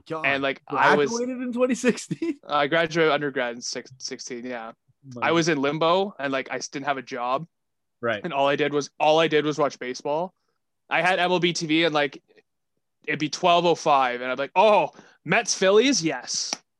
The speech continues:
Speaker 1: <laughs>
Speaker 2: And then at four it'd be like, "Braves Pirates. Yep, absolutely." And then I watch the Jays at seven and then I go to bed and then rinse, repeat.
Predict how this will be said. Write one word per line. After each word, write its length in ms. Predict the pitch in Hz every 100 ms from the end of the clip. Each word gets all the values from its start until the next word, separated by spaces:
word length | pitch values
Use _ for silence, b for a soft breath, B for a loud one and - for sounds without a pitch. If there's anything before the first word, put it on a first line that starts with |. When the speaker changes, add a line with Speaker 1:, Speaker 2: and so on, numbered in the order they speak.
| _ -
Speaker 1:
<laughs> 160 | 190 302
Speaker 2:
And 340 | 294 302 151
then 380 | 143 139 135 - 151 147
at 160 | 165
four 300 | - 170 170
it'd 140 | 170 160
be 100 | 160
like, 240 | 156 139 _ _ _ _ _
"Braves 260 | 170 170 156
Pirates. 480 | - 156 135 110 -
Yep, 320 | 165 185 - _ _ 170
absolutely." 680 | 190 175 170 156 143 131
And 100 | 131
then 80 | 135
I 60 | 135
watch 180 | 135 -
the 80 |
Jays 300 | 135 139 135
at 100 | 143
seven 380 | - 131 120 120
and 120 | 123
then 120 | 123 120
I 60 |
go 120 | 123
to 60 | 120
bed 320 | 120 123 123 _ b b b
and 120 | 135
then 200 | 131 131
rinse, 260 | 147 185 -
repeat. 460 | 165 165 147 127